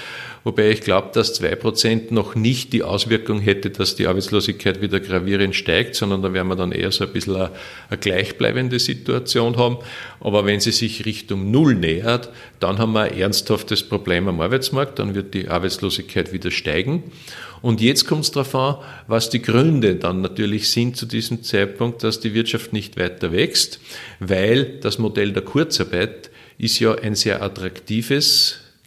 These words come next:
gewesen mit diesen hundert Prozent, auch mit den fünfundachtzig Prozent durchaus ein brauchbares Instrument.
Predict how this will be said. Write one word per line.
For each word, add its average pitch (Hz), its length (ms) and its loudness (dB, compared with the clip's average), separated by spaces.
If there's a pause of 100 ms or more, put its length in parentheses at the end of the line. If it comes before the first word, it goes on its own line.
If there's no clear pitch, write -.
(220)
gewesen 127 800 2
mit 123 220 -2
diesen 95 220 -2
hundert 143 280 2
Prozent, 143 560 0
auch 98 140 -2
mit 107 180 0
den 98 120 0
fünfundachtzig 123 680 0
Prozent - 540 -2
durchaus 113 540 2
ein 98 180 -2
brauchbares 95 640 -2
Instrument. 98 720 -2